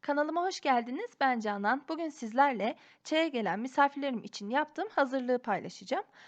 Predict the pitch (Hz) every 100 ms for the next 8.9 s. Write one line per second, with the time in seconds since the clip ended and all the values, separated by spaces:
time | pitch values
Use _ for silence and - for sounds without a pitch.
0 | - - 302 349 349 381 381 349 339 330
1 | 330 320 311 311 285 302 330 311 294 294
2 | 294 302 311 302 262 320 - 277 247 349
3 | - - - - 247 254 214 220 320 269
4 | 220 285 466 - 254 202 208 302 - -
5 | - - 311 320 359 381 359 285 240 294
6 | 381 - - 302 202 190 - 277 302 494
7 | 339 330 - 240 277 - 277 269 277 -
8 | 208 - - - 180 226 427 -